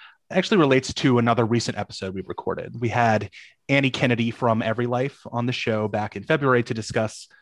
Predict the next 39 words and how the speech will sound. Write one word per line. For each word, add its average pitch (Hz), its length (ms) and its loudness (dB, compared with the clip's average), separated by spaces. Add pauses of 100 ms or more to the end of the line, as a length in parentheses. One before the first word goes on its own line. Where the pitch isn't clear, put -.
(220)
uh, 104 260 -2
the - 140 -2
economic 156 400 2
burden 120 380 2
of 107 320 -2
rare 101 160 -4
disease 98 360 -8
study. - 460 -6 (540)
Uh, 160 60 0
Lindsay, 202 320 4
would 190 160 -2
you 269 60 -2
mind 247 220 4
expanding 147 540 2
a 127 40 0
little 120 240 -2
further 110 460 -2
about 104 360 -4 (460)
why 170 280 2
it 208 120 8
is 151 180 0
so 147 220 2
important 117 580 -4
for 110 160 -2
people 107 520 -4 (180)
who 175 140 0
are 147 120 6
living 120 420 2
with 120 300 0
rare 151 160 2
conditions 156 640 -2
to, 127 580 0
uh, 92 220 -4
receive 147 360 -2
support - 460 0
in 104 80 -2
their 107 100 -2
educational - 600 -6
goals? - 420 -12